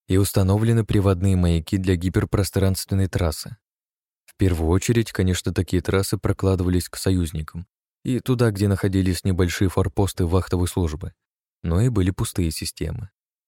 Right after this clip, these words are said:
И, конечно, рядом с каждой точкой выводилась информация о мощи обороны, наличии флота и его количестве, уровне развития пустотной промышленности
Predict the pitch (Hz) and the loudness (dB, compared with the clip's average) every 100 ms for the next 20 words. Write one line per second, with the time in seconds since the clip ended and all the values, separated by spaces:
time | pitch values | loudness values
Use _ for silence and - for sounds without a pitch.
0 | _ _ _ _ _ - 147 - 165 160 | _ _ _ _ _ 0 0 2 2 2
1 | - 139 139 131 120 - 120 107 87 - | 2 2 4 4 2 0 0 2 0 2
2 | 120 - 135 113 98 95 98 110 107 101 | 0 0 0 2 2 2 4 2 2 0
3 | 95 90 95 104 - 95 87 90 - 90 | -2 0 2 0 0 2 2 2 2 0
4 | 82 87 95 113 117 104 92 85 80 - | 2 2 2 2 2 0 0 0 0 -2
5 | 78 - 90 104 117 110 101 104 104 101 | -4 -2 2 2 2 0 0 0 0 0
6 | - 107 - 101 - _ _ - 143 135 | -2 -4 -2 -4 -4 _ _ -2 2 2
7 | 107 101 101 90 95 98 - 95 - 95 | 2 2 2 2 0 0 -2 -2 -2 -2
8 | 85 - 82 95 - 123 120 - 117 | -2 -2 0 0 0 -2 -2 -2 -6